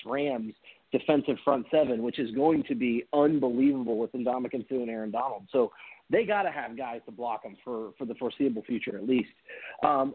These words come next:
but, you know, I think the thing that's, that's, that's really interesting here is I think everybody expected a whole bunch of trades in the top ten. And I think what we've seen is it's really hard to make trades in the top ten. Um, those teams that are sitting there that wanna get out of those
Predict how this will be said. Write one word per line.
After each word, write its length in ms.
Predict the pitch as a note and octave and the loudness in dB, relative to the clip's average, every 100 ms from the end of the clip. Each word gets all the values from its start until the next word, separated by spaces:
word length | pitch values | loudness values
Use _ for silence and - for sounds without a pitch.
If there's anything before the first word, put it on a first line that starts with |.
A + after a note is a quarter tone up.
| F#3 | -4
but, 240 | F3 B3+ G#3+ | -4 -2 -4
you 100 | B3+ | -4
know, 120 | B3+ | -2
I 120 | A#3+ | -4
think 260 | B3 G4+ F4+ | -4 -6 -8
the 80 | C4+ | -8
thing 200 | B3 A#3 | -6 -6
that's, 140 | G#3 - - | -6 -10 -8
that's, 160 | D3+ D3+ _ _ _ _ _ _ | -4 -4 _ _ _ _ _ _
that's 200 | F3 D3+ - - _ - | -4 -4 -4 -18 _ -12
really 460 | D#3 G3+ C4 A3 - | -4 0 2 2 2
interesting 520 | F#3 G3 E3 - B2+ | 0 2 -2 -2 -2
here 320 | A#2+ E3+ A#2 - - - | 0 -2 -2 -8 -18 0
is 100 | D#3+ | 2
I 120 | F3 | 4
think 220 | - D4 - | 2 -2 0
everybody 400 | - G#3+ A#3 A#3+ | 2 2 0 -2
expected 480 | G3 - F#3+ - C#3+ | -6 -2 -2 0 -2
a 40 | B2 | 0
whole 240 | A#3 D#4+ | 2 2
bunch 200 | D4 B3+ | 0 -4
of 80 | G3 | -6
trades 360 | D4 D4 E3+ | -4 -2 -4
in 60 | C3+ | -6
the 80 | D3+ | -8
top 300 | G3+ G3 - | -8 -8 -8
ten. 260 | B3+ A#2+ - _ _ - | -8 -8 -10 _ _ -4
And 120 | F#3 | 0
I 80 | G3+ | 0
think 240 | A#3+ C#4+ | 0 -4
what 120 | C4 | -2
we've 140 | A3 G#3 | -2 -4
seen 200 | - D#4+ | -4 -2
is 100 | B3+ G3 | -2 -2
it's 160 | G3+ | -4
really 420 | F#3 B3+ G4+ G4 | 0 2 6 4
hard 540 | C#4+ - C4+ C4+ B3 F3 - | 4 2 4 4 2 -2 -6
to 60 | |
make 280 | G3+ G3+ - | -2 -2 -4
trades 380 | - F#3+ F#3 D#3 | -4 0 2 2
in 120 | E3+ | -2
the 60 | D#3 | -2
top 320 | E3+ D3+ - | -2 -4 -2
ten. 240 | - B2 F#2 _ _ _ - | -4 -4 -4 _ _ _ 0
Um, 360 | D#3+ D#3+ D3+ D3 | 4 4 0 -2
those 160 | D#3+ E3 - | -2 -4 -6
teams 300 | B3+ C4+ B3+ | -8 -6 -2
that 100 | G#3+ | 0
are 80 | F3+ - - | 0 -2 -6
sitting 240 | B3+ C4 | -6 -4
there 160 | B3+ B3 | -2 -2
that 140 | D3 | -2
wanna 180 | D#3 D#3+ | -2 -2
get 120 | D3 | 0
out 120 | E3 | 0
of 60 | A3 | 0
those 160 | A#3 | -2